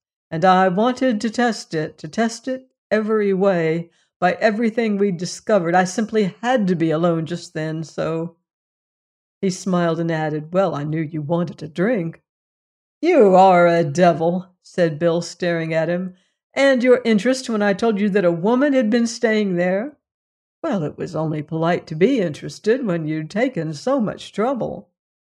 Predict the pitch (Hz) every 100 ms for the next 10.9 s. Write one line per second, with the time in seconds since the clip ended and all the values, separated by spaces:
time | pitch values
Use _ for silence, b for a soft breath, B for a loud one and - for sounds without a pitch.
0 | _ - 392 208 190 208 175 143 - -
1 | 277 233 190 - _ _ _ _ _ 277
2 | 302 269 247 - 403 311 269 156 110 -
3 | - _ _ _ _ _ _ _ - 226
4 | 247 254 240 254 254 - - 262 269 262
5 | 254 - - 294 311 311 285 294 294 339
6 | 339 320 - 180 147 165 - _ _ _
7 | _ _ _ _ _ _ 190 208 269 202
8 | 208 254 247 175 170 160 190 262 _ _
9 | _ _ _ _ _ _ _ _ _ _
10 | _ - 165 156 165 240 269 165